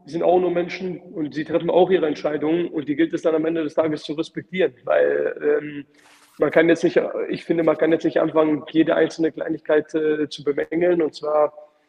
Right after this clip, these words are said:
und zwar, da hätte es einen Elfmeter geben müssen und da hätte das passieren müssen, sondern ganz einfach sagen, okay, es ist jetzt so passiert und das, ähm, akzeptiert man.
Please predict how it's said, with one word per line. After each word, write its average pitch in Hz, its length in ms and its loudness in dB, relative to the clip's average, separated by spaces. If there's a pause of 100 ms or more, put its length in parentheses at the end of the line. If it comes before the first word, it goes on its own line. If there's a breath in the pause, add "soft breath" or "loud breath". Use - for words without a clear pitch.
(420)
und 147 100 -6
zwar, 160 220 6
da 147 80 8
hätte 156 140 8
es - 40 -6
einen 156 140 6
Elfmeter 151 260 2
geben 151 220 0
müssen 147 400 0
und 143 240 -2
da 156 140 2
hätte 156 200 4
das 156 160 0
passieren 156 320 -2
müssen, 147 300 -6
sondern 143 500 -4
ganz 151 180 -4
einfach 147 300 -2 (220)
sagen, 147 340 2
okay, 165 420 4
es - 120 -10
ist - 100 -16
jetzt 151 140 -2
so 151 120 -2
passiert 170 380 4 (540 soft breath)
und 156 140 -4
das, - 260 0
ähm, 147 400 4
akzeptiert 151 420 -4
man. - 180 -6